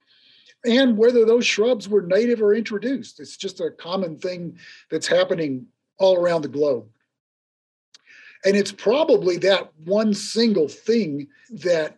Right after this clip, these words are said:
forced us to adopt a more non-equilibrium approach to our research and management that we've been talking about.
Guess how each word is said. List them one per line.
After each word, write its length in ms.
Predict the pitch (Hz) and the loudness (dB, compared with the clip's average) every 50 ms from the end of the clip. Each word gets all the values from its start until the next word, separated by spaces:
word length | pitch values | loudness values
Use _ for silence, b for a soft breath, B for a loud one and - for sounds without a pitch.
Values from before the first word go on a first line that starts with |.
| _ - | _ -20
forced 400 | - - 226 262 311 320 - - | -10 -4 -2 -2 -2 -2 -4 -2
us 300 | - 175 170 156 - - - _ | -2 0 0 0 -2 -8 -14 _
to 300 | - - 165 156 131 131 - - _ _ _ _ _ _ _ _ _ _ _ _ _ _ _ _ _ - | -4 -2 -2 -2 -2 -6 -16 -20 _ _ _ _ _ _ _ _ _ _ _ _ _ _ _ _ _ -4
adopt 640 | 170 143 131 127 190 190 196 196 190 - - - - - | -4 -4 -4 -2 0 2 2 2 0 -2 -6 -20 -12 -8
a 60 | - 160 | -6 -6
more 680 | 151 156 160 165 180 196 202 190 185 175 170 - b b b b b b b b b | -6 -6 -4 0 2 4 4 4 4 2 -2 -4 b b b b b b b b b
non-equilibrium 1160 | 151 160 180 196 202 202 202 190 196 196 190 - 160 160 165 185 190 165 175 170 160 151 151 | -8 -4 -2 0 0 0 0 0 -2 -4 -4 -4 -2 0 2 0 0 0 0 -2 -2 -2 -2
approach 500 | 156 143 - - 170 165 160 156 - - | -4 -4 -2 -2 0 0 0 -2 -4 -10
to 120 | - 170 | -10 -8
our 200 | 165 156 165 165 | -4 -2 0 0
research 600 | 156 147 143 139 - - 170 170 170 160 - - - | 0 -2 -4 -6 -4 -2 -2 -2 0 -2 -4 -6 -8
and 180 | 165 151 151 | -8 -8 -6
management 540 | 151 160 175 175 170 156 135 113 127 131 - _ b b b b b b | -4 -4 -4 -4 -6 -6 -8 -8 -12 -14 -16 _ b b b b b b
that 140 | 165 160 | -12 -8
we've 180 | 147 151 151 135 | -6 -6 -6 -4
been 140 | 135 135 135 | -6 -6 -4
talking 340 | 135 139 127 127 - 120 117 | -4 -4 -6 -6 -8 -12 -14
about. 280 | - - - - - | -16 -16 -18 -20 -20